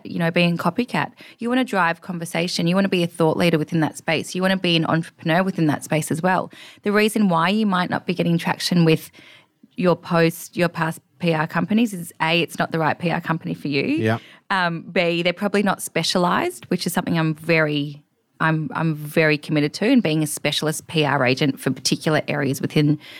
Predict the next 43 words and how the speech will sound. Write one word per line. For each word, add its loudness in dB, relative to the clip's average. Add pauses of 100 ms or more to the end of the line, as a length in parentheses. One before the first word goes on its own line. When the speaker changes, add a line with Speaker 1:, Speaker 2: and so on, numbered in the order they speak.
(260)
Speaker 1:
um, 2
within 2
the 4
industry. -2 (400)
And, -2 (280)
um, 2 (760)
they're 4
not 4
working 0
hard 0
enough. 0
I, 2 (240)
but -2
that's, -4 (380)
in 2
terms 2
of 0
any 4 (340)
product, -6 (240)
any 0
entrepreneur -2
should -4
have -2
a -4
story, -2
and 0
you 2
should -2
have -2
traction -6
within -2
the 4
media. 0 (460)
Speaker 2:
So 2
what 2
do 4
you 2
say 2
to 6
a 4
business 2
that's -2
like, 4